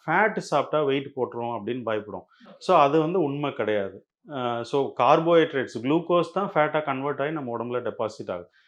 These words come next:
So, அதுக்கு ஃபஸ்ட்டு நம்ம குழந்தைங்களுக்கு வந்து மீல்ஸை வந்து ரெஸ்ட்ரிக்ட் பண்ணணும். At the same time, அவங்களோட ஃபிசிக்கல் ஆக்டிவிட்டி இன்க்ரீஸ் பண்ணணும். So, இப்போ பார்த்தீங்கன்னா, காலைல எழுந்ததுலேருந்து ஏதாவது ஒண்ணு கொடுத்துட்டே இருக்கக்கூடாது நம்ம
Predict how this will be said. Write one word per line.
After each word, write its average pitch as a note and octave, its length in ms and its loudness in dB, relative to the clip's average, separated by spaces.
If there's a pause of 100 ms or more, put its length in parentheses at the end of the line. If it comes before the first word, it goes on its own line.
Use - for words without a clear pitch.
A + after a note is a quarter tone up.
(160)
So, C#3 160 4
அதுக்கு C3 400 4
ஃபஸ்ட்டு G#3 440 4
நம்ம D#3 220 0 (300)
குழந்தைங்களுக்கு C#3+ 520 2
வந்து B2 540 -4 (160)
மீல்ஸை F3 520 0
வந்து B2 300 0
ரெஸ்ட்ரிக்ட் C3 520 -4
பண்ணணும். G#2+ 300 -6 (180)
At A#2+ 180 -8
the C3 60 -4 (120)
same E3 240 -2
time, E3 220 -6
அவங்களோட A#2 460 -6
ஃபிசிக்கல் D#3+ 380 -6
ஆக்டிவிட்டி B2 460 -6
இன்க்ரீஸ் G#2+ 300 -10 (100)
பண்ணணும். E2+ 180 -16 (460)
So, B2 240 2
இப்போ B2 40 -2
பார்த்தீங்கன்னா, F#3 420 2
காலைல D3 320 6
எழுந்ததுலேருந்து F3+ 880 4
ஏதாவது D#3 580 4
ஒண்ணு D#3 200 0
கொடுத்துட்டே C#3 400 0
இருக்கக்கூடாது G#2 520 -4
நம்ம G#2 180 -12